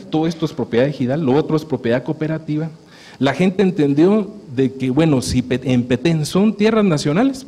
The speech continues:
punto uno, las tierras son de acceso abierto. Entonces, lo que hicieron fue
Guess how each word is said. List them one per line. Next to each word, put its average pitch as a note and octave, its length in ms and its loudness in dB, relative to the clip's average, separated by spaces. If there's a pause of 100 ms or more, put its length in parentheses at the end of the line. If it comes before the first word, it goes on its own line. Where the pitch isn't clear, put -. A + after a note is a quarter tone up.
punto G3 340 4
uno, E3+ 420 4 (360)
las B2 280 0
tierras F3 340 2
son F3 180 2
de E3 80 2
acceso D3 420 0
abierto. D#3+ 540 2 (1040)
Entonces, A#2+ 520 2
lo B2 120 2
que B2+ 60 0
hicieron F#3 320 4
fue C#4+ 280 2